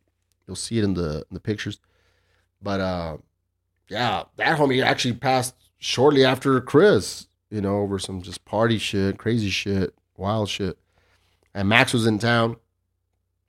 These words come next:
And I actually didn't, I actually said, "Let's do a fucking, just do a fucking episode, just us fucking talking shit, joking around." But he pussed out. Uh, so, yeah, I mean, next time he's in town, maybe we can do it.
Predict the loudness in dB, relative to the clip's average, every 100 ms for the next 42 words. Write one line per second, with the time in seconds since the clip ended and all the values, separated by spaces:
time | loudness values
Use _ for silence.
0 | -10 -6 -4 0 0 0 -2 -2 -2 -2
1 | -4 -4 -2 -2 0 0 0 -2 -2 -8
2 | _ _ -14 -14 -10 -10 -10 -8 -6 -6
3 | -2 -2 -2 -2 -2 -4 -8 -6 -2 -2
4 | -2 -4 0 0 -2 _ _ _ _ -4
5 | -2 -2 0 2 2 -2 -8 _ _ _
6 | _ -10 -4 -2 -2 0 0 -2 -4 _
7 | _ _ _ _ _ _ -6 -4 -2 -4
8 | -6 -4 -4 -4 -8 -12 _ _ _ -8
9 | -4 -2 -2 -2 -2 -4 -2 0 0 0
10 | 2 6 8 8 6 6 4 4 4 2
11 | 4 8 10 10 6